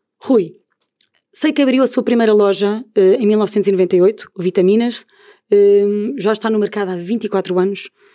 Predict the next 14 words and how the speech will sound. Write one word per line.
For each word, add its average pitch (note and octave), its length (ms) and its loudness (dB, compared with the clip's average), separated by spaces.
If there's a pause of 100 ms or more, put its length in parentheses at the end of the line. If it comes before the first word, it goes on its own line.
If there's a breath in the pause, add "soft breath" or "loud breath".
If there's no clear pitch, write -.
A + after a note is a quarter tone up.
(140 soft breath)
conta G#3+ 260 -2
com G3+ 200 -2
vinte A#3+ 240 -4
e - 20 -14
cinco A3 280 -4
marcas G3 480 -4
e G3+ 80 -4
tem G3+ 200 -2
cento G#3 340 -4
e G#3 40 0
quarenta G3 300 -2
e G3+ 40 2
oito F#3+ 100 -6
restaurantes. - 540 -12